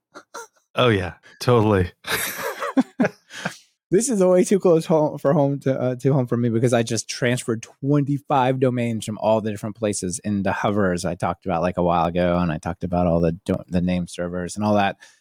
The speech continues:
Speaker 1: And there was a few where I'm like, "God, is the dream dead, or do I just move this?"
Speaker 2: So how many
Speaker 1: That's
Speaker 2: are you using still, uh, out of those
Speaker 1: Well,
Speaker 2: twenty-five?
Speaker 1: lots of them are to, like, protect people from doing crappy stuff. For example,
Speaker 2: Okay.
Speaker 1: I have talk python dot com.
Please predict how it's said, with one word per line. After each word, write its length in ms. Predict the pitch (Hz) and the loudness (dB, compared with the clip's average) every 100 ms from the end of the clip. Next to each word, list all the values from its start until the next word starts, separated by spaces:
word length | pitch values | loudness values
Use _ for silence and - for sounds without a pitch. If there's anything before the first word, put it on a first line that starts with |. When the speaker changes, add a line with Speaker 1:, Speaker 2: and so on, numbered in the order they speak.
| _ - | _ -8
Speaker 1:
And 160 | 127 165 | 0 2
there 160 | 220 | 2
was 160 | 202 139 | 0 -2
a 60 | 127 - | -2 0
few 220 | 147 139 | 4 6
where 100 | 120 | 4
I'm 120 | 107 | 2
like, 200 | 104 85 - | -6 -8 -6
"God, 260 | 131 107 | -4 -4
is 140 | 101 101 | -6 -8
the 80 | 120 | -8
dream 320 | 143 175 170 | 0 0 2
dead, 320 | 147 156 156 | 2 2 2
or 80 | 139 | 2
do 100 | 127 | 2
I 100 | 123 | 2
just 240 | 120 - | 0 -2
move 320 | 123 104 95 - | 0 2 2 -2
this?" 420 | - - - - - - | -6 -4 -4 -6 -12 -8
Speaker 2:
So 80 | |
how 200 | 139 190 | 0 2
many 160 | 208 202 | 4 6
Speaker 1:
That's 160 | 175 147 | 6 4
Speaker 2:
are 40 | |
you 80 | 135 | 2
using 760 | 123 113 120 127 113 95 95 90 | 0 0 2 2 2 2 0 -4
still, 640 | - - 90 85 95 - _ | -4 -2 -2 -2 -8 -14 _
uh, 160 | - 104 - | -2 -2 -2
out 180 | 107 113 | 0 0
of 100 | 104 | 0
those 200 | 101 - | -4 0
Speaker 1:
Well, 100 | 175 | 2
Speaker 2:
twenty-five? 120 | 160 | 4
Speaker 1:
lots 280 | 151 175 208 | 4 2 2
of 80 | 226 | -2
them 180 | 220 156 | -2 -2
are 260 | 143 127 117 | 2 2 2
to, 280 | 131 123 - | 0 -2 -4
like, 260 | 98 90 - _ _ - | -6 -6 -8 _ _ -8
protect 640 | 123 - - 113 120 _ - | -8 -6 -6 -4 -6 _ -4
people 340 | 127 120 113 | -2 2 0
from 300 | 107 110 101 | 0 -4 -4
doing 580 | 104 104 98 95 90 87 _ _ - | -2 -2 -2 -2 -4 -6 _ _ -16
crappy 400 | - 104 82 82 | -6 -4 -4 -8
stuff. 280 | - - - | -10 -12 -8
For 160 | - 156 | 0 2
example, 360 | 123 110 92 87 | 2 -2 -2 -2
Speaker 2:
Okay. 20 | |
Speaker 1:
I 40 | |
have 120 | 87 | -2
talk 260 | - 101 - | -2 -4 -2
python 340 | 98 92 92 | -4 0 -2
dot 220 | 85 76 - | 0 -4 -4
com. 280 | 82 - | -10 -10